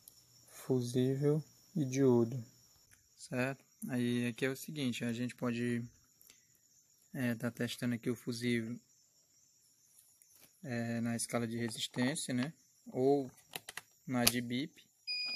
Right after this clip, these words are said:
que é essa. É, mas eu vou deixar nessa daqui mesmo.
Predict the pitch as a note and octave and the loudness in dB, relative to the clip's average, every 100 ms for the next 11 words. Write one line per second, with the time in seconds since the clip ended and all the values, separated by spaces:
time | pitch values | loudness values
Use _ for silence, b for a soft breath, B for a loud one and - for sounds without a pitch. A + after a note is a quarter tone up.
0 | - - - - A#2 A2+ A2+ B2 - F3+ | -8 -12 -18 -8 -4 -2 0 -2 -4 -2
1 | - - - - - _ _ - - - | 2 4 2 0 -6 _ _ -20 -20 -20
2 | - A#3 C3 A#2 A2+ A2+ A2+ A2 A2 A2 | -14 -6 0 0 0 -2 -2 -4 -6 -12
3 | - _ _ - _ _ _ _ _ - | -20 _ _ -20 _ _ _ _ _ -20
4 | - _ - _ _ - - _ - - | -20 _ -20 _ _ -20 -20 _ -20 -8
5 | C3 B2+ C#3 C#3+ C#3+ C#3+ C#3+ D3 D3 D#3+ | -4 -2 0 -2 -2 -4 -4 -4 -4 -4
6 | C#3+ A2+ G#2+ | -2 -4 -6